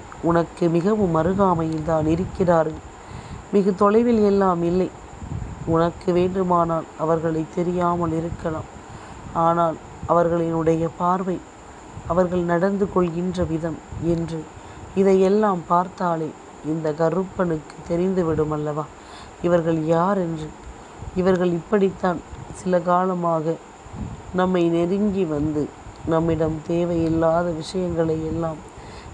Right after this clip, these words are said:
என்னவென்று பேசச் செய்து, எப்பொழுது இந்த வாழ்க்கை என்ன கொடுக்குமோ என்பதனை உணரச் செய்து, அடிக்கடி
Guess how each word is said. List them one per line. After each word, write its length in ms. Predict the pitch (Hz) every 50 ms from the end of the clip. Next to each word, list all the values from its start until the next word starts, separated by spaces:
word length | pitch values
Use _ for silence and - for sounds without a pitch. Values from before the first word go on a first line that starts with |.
| - - 185
என்னவென்று 720 | 190 196 196 208 220 220 214 196 185 170 175 170 165 170 143 - 143 -
பேசச் 500 | 185 175 180 196 185 - 202 175 143 -
செய்து, 320 | - 160 156 151 151 151 - - - - - - - - - - - - - - -
எப்பொழுது 600 | - 170 160 - - - 170 160 165 160 165 165 156 - - - - - - - - - - - - -
இந்த 180 | 190 180 175 175
வாழ்க்கை 560 | 170 175 175 180 185 196 196 185 - - 185 170 165 160
என்ன 340 | 170 170 175 190 196 196 196 170
கொடுக்குமோ 640 | - 185 180 175 202 185 - - 208 185 180 175 165 156 - - - - - -
என்பதனை 540 | 160 165 165 165 180 175 170 165 165 151 147 131 - - -
உணரச் 480 | 170 170 175 185 196 196 196 180 - -
செய்து, 340 | - 180 175 170 160 170 175 - - - - - - - - - - - - - - - - - -
அடிக்கடி 640 | 175 185 185 185 214 190 - - 208 196 180 190